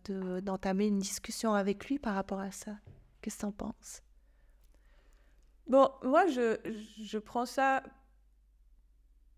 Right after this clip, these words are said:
Speaker 2: Moi, je, on n'est pas du tout d'accord, en fait. Moi, je suis d'accord qu'il ait son téléphone et je trouve que c'est normal, en fait. Ils vivent dans ce monde-là, c'est normal qu'il,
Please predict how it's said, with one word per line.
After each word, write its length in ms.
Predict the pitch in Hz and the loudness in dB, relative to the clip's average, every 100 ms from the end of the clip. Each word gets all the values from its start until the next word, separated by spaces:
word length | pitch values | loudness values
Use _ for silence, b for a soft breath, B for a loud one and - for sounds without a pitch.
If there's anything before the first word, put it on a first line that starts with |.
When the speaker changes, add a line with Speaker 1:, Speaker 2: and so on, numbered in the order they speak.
| - - _ - | -20 -20 _ 0
Speaker 2:
Moi, 200 | 240 311 | 6 6
je, 120 | 269 - - _ - - | 4 0 -12 _ -10 0
on 60 | 226 | 2
n'est 100 | 220 | 4
pas 120 | 240 | 4
du 100 | 262 | 4
tout 100 | 277 | 2
d'accord, 300 | 233 214 196 | 2 0 -4
en 80 | 185 | -8
fait. 280 | - - - | -10 -16 -6
Moi, 180 | 214 254 | 0 0
je 120 | 233 | 0
suis 200 | 214 214 | -4 -2
d'accord 360 | 214 220 254 - | 0 2 0 -2
qu'il 160 | - | -2
ait 100 | 208 | -2
son 160 | 202 196 | -2 -6
téléphone 600 | - 202 196 202 208 233 - - | -4 -6 -6 -8 -4 -6 -6 -8
et 420 | 196 190 190 190 190 | -4 0 0 0 -2
je 120 | - | -6
trouve 180 | - 240 | -6 -2
que 100 | 233 | -2
c'est 160 | 214 202 | 0 2
normal, 500 | 208 233 247 240 202 | 2 4 6 6 4
en 80 | |
fait. 340 | 202 208 208 - | -2 -2 -2 -2
Ils 200 | 208 202 | -2 0
vivent 320 | 202 240 220 | 2 2 2
dans 160 | 202 202 | 2 0
ce 120 | 208 | 0
monde-là, 460 | 214 214 233 240 | 0 2 4 4
c'est 140 | 233 196 | 4 0
normal 360 | 202 214 233 | 0 0 0
qu'il, 500 | 233 - 202 196 196 | -2 -4 -2 -2 -4